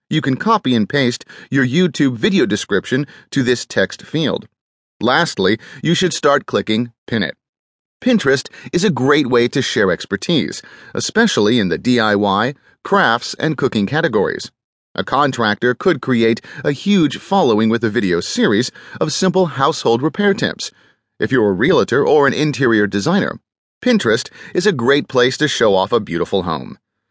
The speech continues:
Landscapers can also show off their work. A great way to take advantage of the social aspects of Pinterest is to create a collaborative board. If you're connected with your friends,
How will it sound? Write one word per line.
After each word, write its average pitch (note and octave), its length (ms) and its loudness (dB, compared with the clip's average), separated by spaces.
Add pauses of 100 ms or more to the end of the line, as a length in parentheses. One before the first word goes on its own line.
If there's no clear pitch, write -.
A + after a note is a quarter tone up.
(240)
Landscapers A2 760 0
can A#2 160 -2
also A#2 320 0
show B2 220 0
off B2 120 2
their C3 180 0
work. C3 360 -2 (400)
A A#2+ 80 0
great C3 260 2
way G#2 220 2
to C3 120 0
take C3 240 0
advantage A#2+ 540 0
of A#2 140 0
the A#2+ 100 0
social C#3 460 0
aspects F2+ 420 -2
of F#2+ 140 -4
Pinterest G2 480 -4 (360)
is G3+ 180 0
to A3 100 -2
create D3 440 0
a C#3 80 0
collaborative F#2 560 -2
board. A2+ 380 0 (400)
If - 160 -8
you're E3 200 2
connected A#2+ 420 0
with F#2+ 160 -2
your D2 120 -6
friends, F#2 460 -4